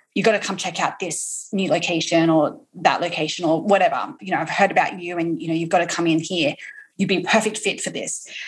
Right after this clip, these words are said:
So, you know, you think about how I'm, s-, we're so hardcore with goals, the wrong goals, by the way, but hardcore with these goals, and also being driven almost by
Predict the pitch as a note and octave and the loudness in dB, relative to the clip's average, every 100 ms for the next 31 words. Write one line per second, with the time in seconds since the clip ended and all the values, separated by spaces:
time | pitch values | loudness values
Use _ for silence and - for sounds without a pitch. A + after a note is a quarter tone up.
0 | - - - - A#3+ A#3 - - C4+ A#3+ | -12 -12 -8 0 2 2 0 0 4 4
1 | G3+ G#3+ G#3+ C#4 D4 G#3 G#3 G3+ F3 F3+ | 2 -2 -4 0 2 2 0 2 4 6
2 | F3+ - - G3 G3 - - - G3+ F#3 | 6 4 -2 -4 -2 -4 -8 -4 0 0
3 | - G3 F#3+ - F3+ - - F3 E3 F#3+ | 2 2 2 4 2 2 -4 -4 0 4
4 | C4 G3 F3+ F#3 E3+ G#3+ C4+ C#3 B2 F3 | 6 6 2 -2 4 4 4 2 0 -4
5 | - D3 A#2+ D#2+ A#3+ C#4 - _ - C#3+ | -2 -2 0 2 4 4 2 _ 0 0
6 | - - - E3+ D#3+ D#3 D3+ G3 A2 D#3 | 2 0 0 -4 -2 -4 2 4 4 0
7 | - - - - - G3 G#3 - G3 F3 | -6 -12 -20 -12 -4 0 0 2 2 2
8 | - E3+ E3+ E3+ F3 E3+ E3+ E3+ - - | 2 2 2 0 2 4 4 2 -2 -16
9 | _ - A3+ C#4+ C4+ G3+ F#3+ F3 - D#3+ | _ 0 4 4 4 2 -2 -2 2 4
10 | D#3+ | 6